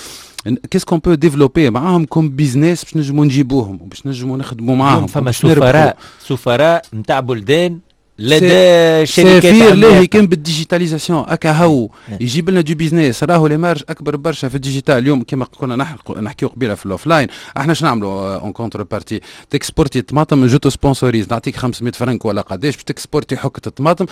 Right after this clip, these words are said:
Speaker 1: قال: "شو باش ندخلوا دوفيز؟" يا وليدي راهو، آه، لو سيرفيس ولو ديجيتال يجيب لك اكثر برشا دوفيز. نقولها ديما ونعاودها، باكشي فماشي ما يسمعوا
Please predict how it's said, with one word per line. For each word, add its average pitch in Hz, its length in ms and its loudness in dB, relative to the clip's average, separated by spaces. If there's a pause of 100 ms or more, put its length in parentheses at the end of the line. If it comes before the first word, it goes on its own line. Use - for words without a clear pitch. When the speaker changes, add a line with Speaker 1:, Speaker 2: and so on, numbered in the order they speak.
(220)
Speaker 1:
قال: 143 120 -2
"شو 175 120 -4
باش 131 140 -8
ندخلوا 143 360 -8
دوفيز؟" 120 400 -10
يا 131 80 -8
وليدي 175 260 -8
راهو، 156 440 -2
آه، 139 380 -2
لو 131 160 -2
سيرفيس 131 640 -4
ولو 117 200 -6
ديجيتال 123 440 -6
يجيب 147 220 -6
لك 151 120 -8
اكثر 151 240 -8
برشا 131 300 -6
دوفيز. 117 360 -8 (480)
نقولها 123 540 -2
ديما 117 280 -8
ونعاودها، 117 640 -4 (400)
باكشي 131 340 0
فماشي 139 440 0
ما 104 300 -6
يسمعوا 95 800 -10